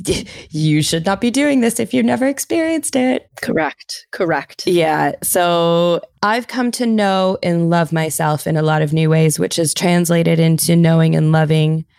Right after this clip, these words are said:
Speaker 1: other people in a lot of new ways. And I think the biggest thing, and I,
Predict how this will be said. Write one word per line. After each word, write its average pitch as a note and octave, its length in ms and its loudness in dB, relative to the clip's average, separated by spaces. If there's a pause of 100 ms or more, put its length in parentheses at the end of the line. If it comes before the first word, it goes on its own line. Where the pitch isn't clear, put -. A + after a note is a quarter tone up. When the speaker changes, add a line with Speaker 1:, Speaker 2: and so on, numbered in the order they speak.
(380)
Speaker 1:
other F3+ 300 2
people E3 580 -2
in E3 120 0
a E3 60 -2
lot D#3+ 220 2
of D#3+ 140 0
new E3 180 4
ways. D#3 480 2 (460)
And F3 160 0
I E3 160 -2
think - 720 -6 (480)
the F3+ 160 0
biggest F#3 600 -2
thing, F#3 520 0 (720)
and F3 180 0
I, D#3 180 0